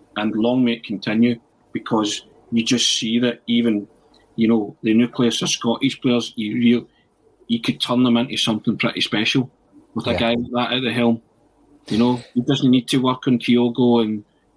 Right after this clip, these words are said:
Speaker 1: you know, Tom Rogic, 'cause these guys are just naturally gifted footballers. But that's when your management skills come in, when you're working with the likes of Tony Ralston, making David Turnbull better,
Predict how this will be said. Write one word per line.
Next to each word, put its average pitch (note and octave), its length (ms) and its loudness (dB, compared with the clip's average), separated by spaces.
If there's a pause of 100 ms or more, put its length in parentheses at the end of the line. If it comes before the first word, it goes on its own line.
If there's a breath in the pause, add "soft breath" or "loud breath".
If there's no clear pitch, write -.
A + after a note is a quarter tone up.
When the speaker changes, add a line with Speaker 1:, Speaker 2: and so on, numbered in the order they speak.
(220)
Speaker 1:
you G#2+ 80 -4
know, A2+ 320 2
Tom A#2 240 2
Rogic, A2+ 380 0
'cause G#2+ 140 -2
these A#2 180 2
guys G#2+ 300 -2
are G2 40 -6
just G2 220 -4
naturally G2+ 680 -2 (120)
gifted - 380 -6
footballers. A2+ 640 0 (400)
But A#2 100 -4
that's A2+ 280 -4
when A#2 100 0
your A2+ 160 2
management A#2 460 0
skills A2 320 -4
come A2+ 120 -2
in, A2 140 2
when A2 80 4
you're G#2 120 2
working A2+ 300 0
with A2 100 2
the G2+ 60 -2
likes A2 220 -4
of G2 120 -6
Tony G#2+ 200 2
Ralston, G2+ 440 -4 (300 loud breath)
making A2 260 0
David G#2 320 -4
Turnbull A2 300 0
better, A2 340 -4